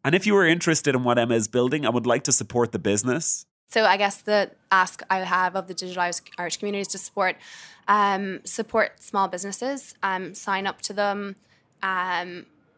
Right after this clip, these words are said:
Speaker 2: download the apps, go to their websites, check them out,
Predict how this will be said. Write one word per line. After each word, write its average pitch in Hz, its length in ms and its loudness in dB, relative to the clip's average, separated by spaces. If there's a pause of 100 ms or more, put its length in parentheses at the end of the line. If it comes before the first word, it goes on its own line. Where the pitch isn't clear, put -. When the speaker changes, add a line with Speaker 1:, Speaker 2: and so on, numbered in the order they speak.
Speaker 2:
download 185 380 -2
the 190 160 -8
apps, - 680 2 (180)
go 185 160 -4
to 185 80 -6
their 185 160 -6
websites, 175 680 -2
check - 260 -4
them 190 160 -6
out, 175 300 -2